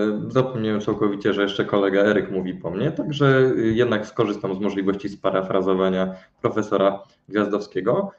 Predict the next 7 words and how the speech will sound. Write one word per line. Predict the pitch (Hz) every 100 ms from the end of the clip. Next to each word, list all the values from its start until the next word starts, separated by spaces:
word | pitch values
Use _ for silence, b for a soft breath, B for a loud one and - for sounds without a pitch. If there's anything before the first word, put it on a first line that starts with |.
| B
który | _ 165 165 165 139
tłumaczył, | 185 214 226 135 139 127
że | 127 131 131 135
siła | - - 156
nabywcza | 123 113 101 95 - 107 120
podatnika, | 120 110 - 95 92 95 98 117 B B _ -
e, | 98 95 95 98 101 107